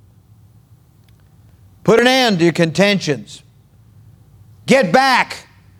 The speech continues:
to the business of preaching the truth, of living the truth, of presenting Jesus Christ There's enough division already. I'm not talking about that phony, baloney, carnal,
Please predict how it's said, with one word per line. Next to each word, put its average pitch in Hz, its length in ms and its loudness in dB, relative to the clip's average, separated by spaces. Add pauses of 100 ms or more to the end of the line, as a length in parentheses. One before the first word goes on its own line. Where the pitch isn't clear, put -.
(120)
to 185 100 4
the 196 120 4
business 170 800 0 (520)
of 156 160 -2
preaching 214 440 0
the 175 100 0
truth, 233 580 0 (260)
of 160 160 -2
living 226 500 2
the 170 80 -4
truth, 226 680 0 (560)
of 170 100 -2
presenting 220 560 0
Jesus 190 400 -8
Christ 220 640 -2 (800)
There's 247 220 2
enough 262 400 0
division 220 520 -2
already. 180 560 0 (680)
I'm 247 180 -2
not 262 280 -2
talking 254 500 -2 (320)
about 196 360 0
that 202 240 -2
phony, 233 300 0
baloney, 208 560 -2
carnal, 220 600 -2